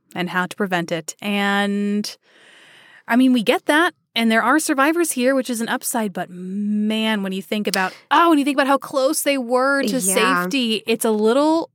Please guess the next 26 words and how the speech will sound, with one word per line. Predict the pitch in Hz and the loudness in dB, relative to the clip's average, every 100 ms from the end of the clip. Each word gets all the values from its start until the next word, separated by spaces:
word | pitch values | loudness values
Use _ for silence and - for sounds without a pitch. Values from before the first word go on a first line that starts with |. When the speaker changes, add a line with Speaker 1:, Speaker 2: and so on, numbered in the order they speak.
| - | -2
Speaker 1:
it | |
reminds | 220 214 208 220 | 0 0 0 0
me | 254 262 | -2 -2
a | - 202 | -4 -4
lot | 190 185 220 - - | 0 0 0 -4 -6
of, | 202 185 185 196 196 - | -4 -2 -4 -8 -12 -6
um, | 190 185 180 180 185 _ _ - - | -2 -2 -4 -6 -10 _ _ -20 -4
Donner | 240 214 202 | 0 0 -2
Party. | 175 165 - _ - 294 294 - _ | -6 -10 -16 _ -12 -8 -8 -10 _
Speaker 2:
Yes, | 254 226 208 - - - - | 2 4 2 -4 -6 -6 0
exactly. | 220 185 165 160 - 165 160 | 0 2 0 0 0 2 2
Oh, | - 196 | 4 4
yeah, | 175 | 2
that's | 180 196 | 0 0
another | 175 160 160 | 0 2 0
one | 160 | 0
I | 160 | 0
Speaker 1:
Mm-hmm. | 202 | 0
Speaker 2:
considered | 180 180 170 165 | -2 -2 -2 0
doing, | 170 160 165 | -2 -2 0
but | 165 - | -2 -2
m-, | 180 185 185 | -2 0 2
what | 185 185 175 | 2 0 0
a | 175 165 | -2 0
behemoth | 170 175 165 143 - - - | -2 -2 -2 -2 -6 -10 -2
of | 170 151 151 - | 0 0 -4 -8